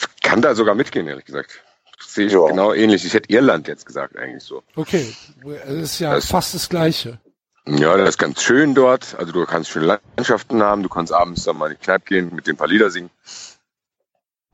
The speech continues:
Speaker 1: Und halt so lustige Gesellen. Die jetzt aber auch, das ist halt Irland. Also das, die sind jetzt halt auch nicht so groß, sondern ist halt Irland. Das ist super. Die spielen ihre Rolle. Die hatten auch Zeiten, wo es denen nicht so gut ging, aber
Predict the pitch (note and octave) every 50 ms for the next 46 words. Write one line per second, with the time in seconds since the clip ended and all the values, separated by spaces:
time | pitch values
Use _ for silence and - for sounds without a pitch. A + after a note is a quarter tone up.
0 | - - C2+ C#2+ C2 - C#2+ C#2 C2+ - C2+ B1+ C2 C2 C#2 B1+ C2+ C#2+ D#2+ -
1 | - F#2 E2 E2 D#2+ D#2 D#2 D2 F2 G2 A#2+ A#2+ A2 - - - _ _ _ _
2 | - - - - - - - - _ _ _ - G2+ A2 A2 G#2 G#2 G2+ G2 F#2+
3 | F#2 - - - _ - F2 F2+ F2+ F#2 F2 F2 F2+ F#2+ F#2 - - - - _
4 | _ _ _ _ _ _ _ _ _ _ _ _ _ - - - G#2 G#2 B2 D#3
5 | D3+ A#2 F2 D#2 C#2 - - F2+ F2 E2 - - - - - - - _ _ _
6 | _ _ _ - E2+ D#2+ E3+ F3+ - - - - - - E2+ - - E2+ F2 F2
7 | F2+ - - - F#2+ F#2 F#2+ G2 G2 G2 - - - - - - _ _ _ -
8 | - - D2+ D2 C#2 - - - _ _ _ _ _ _ _ _ _ _ _ -
9 | - D2 C#2+ C#2 C#2 C2+ B1+ B1 - _ _ _ _ _ - - D2 C#2+ F2+ A#2+
10 | A2 C#2 B1+ - - _ _ - - - - - - - - A2+ G2+ A#2+ A#2+ B2+
11 | - - - - - - - - - - - _ - - - - - - F#2 F2
12 | E2+ E2+ E2 D#2+ C#2+ C#2+ D2 F2 G2 G#2 F#2+ E2+ E2+ D#2+ D#2 D#2 E2 D#2 D#2+ D2+
13 | D2+ - - D#2+ D#2+ - - D#2+ D2+ D2+ D2+ - - C#2+ D#2+ F#2+ - G2 F2 F#2+
14 | - - F#2 F#2 F#2 F2 - D2 C#2+ D2 D2